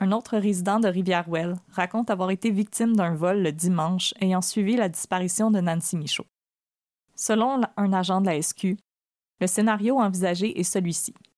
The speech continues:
Un suspect se serait présenté chez Nancy Michaud aux alentours de minuit. Il aurait alors extirpé la femme de son lit et une altercation aurait eu lieu entre le suspect et sa victime. Au terme de celle-ci, le suspect aurait traîné Nancy Michaud de force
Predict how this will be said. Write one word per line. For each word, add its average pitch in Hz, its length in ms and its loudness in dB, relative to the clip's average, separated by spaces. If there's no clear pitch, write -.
Un 190 120 0
suspect 254 440 -2
se 214 140 -2
serait 175 280 0
présenté 208 500 -2
chez - 160 -2
Nancy 180 340 0
Michaud 214 320 2
aux 190 120 2
alentours 180 340 0
de 190 100 4
minuit. 185 460 2
Il 190 140 0
aurait 180 180 2
alors 208 260 2
extirpé 220 480 -4
la 208 140 0
femme 202 260 0
de 185 60 2
son 170 260 0
lit 160 240 -2
et 170 80 0
une 190 160 4
altercation 214 1120 -2
aurait 180 200 2
eu 175 80 0
lieu 202 180 2
entre 190 220 -2
le 170 100 0
suspect 240 420 -2
et - 20 0
sa 185 160 -2
victime. - 480 -4
Au 180 100 2
terme 240 240 0
de 269 60 2
celle-ci, 208 480 0
le 208 80 2
suspect 233 400 -4
aurait 208 160 0
traîné 196 380 0
Nancy 196 340 0
Michaud 208 300 2
de 185 120 2
force - 460 -6